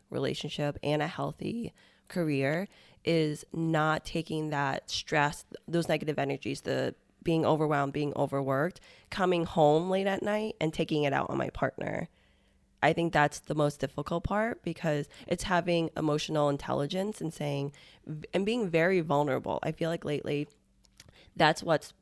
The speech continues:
been really successful in, in this relationship is me saying, "Hey, I'm gonna really need,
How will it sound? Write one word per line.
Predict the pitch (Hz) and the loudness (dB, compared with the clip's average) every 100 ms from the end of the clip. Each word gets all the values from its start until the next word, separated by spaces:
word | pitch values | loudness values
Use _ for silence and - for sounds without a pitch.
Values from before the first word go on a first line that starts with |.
| - | -6
been | 175 160 147 | 0 0 0
really | 151 | -2
successful | - - 127 - - 98 101 - | -4 -4 -6 -6 -8 -6 -6 -6
in, | 156 147 143 - - _ | -4 -4 -4 -6 -8 _
in | 156 147 143 - | -4 -4 -4 -6
this | 147 - | -6 -4
relationship | 147 147 - 180 185 | -4 -4 -4 -8 -4
is | 151 - - - - | -4 -6 -20 -20 -6
me | 175 185 | -2 -2
saying, | - 160 147 | -2 -4 -2
"Hey, | 160 - 175 156 151 143 - - - _ - | -6 -6 -2 0 0 0 -4 -14 -20 _ -6
I'm | 160 170 185 202 208 | 0 0 0 -2 -2
gonna | 190 175 156 | -2 -2 -4
really | 147 143 147 | -4 -4 -4
need, | 147 147 - | -4 -4 -6